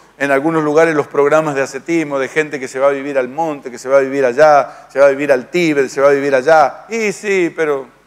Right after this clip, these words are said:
es todo esfuerzo humano. Dios nos dijo, "Vayan a la iglesia, métanse adentro".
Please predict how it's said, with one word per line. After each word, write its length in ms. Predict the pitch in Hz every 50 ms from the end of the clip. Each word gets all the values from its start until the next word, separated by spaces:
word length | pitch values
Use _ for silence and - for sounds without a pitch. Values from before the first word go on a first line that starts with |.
| _ _ _ _ _ -
es 180 | 180 156 _
todo 220 | - 185 180 170 156
esfuerzo 340 | 143 - 160 151 131 - 139
humano. 300 | 139 139 127 113 104 98 _ _ _ _ _ _ _ _ _ _ _ _ _ _ _ _ _ _ _ _ _ _
Dios 140 | - 175 185
nos 160 | 180 160 156
dijo, 240 | 160 180 160 127 147
"Vayan 280 | 143 156 170 160 170 160
a 80 | 156
la 80 | 151 147
iglesia, 320 | 143 147 175 180 170 175
métanse 500 | 156 151 160 175 170 180 165 151 - 160
adentro". 420 | 151 151 160 165 165 147 143 135